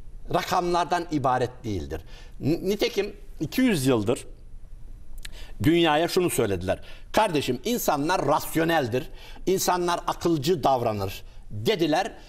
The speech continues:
ve bunu yazan, çizen iktisatçılara, finansçılara birer milyon dolarlık Nobel ödülü verdiler ekonomi. Ama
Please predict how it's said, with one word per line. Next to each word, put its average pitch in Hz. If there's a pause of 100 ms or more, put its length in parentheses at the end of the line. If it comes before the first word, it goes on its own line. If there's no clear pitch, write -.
(140)
ve 135
bunu 226
yazan, 131
çizen 156 (200)
iktisatçılara, 143
finansçılara 185 (400)
birer 196
milyon 151
dolarlık 180
Nobel 156
ödülü 98
verdiler 76
ekonomi. 85 (360)
Ama 240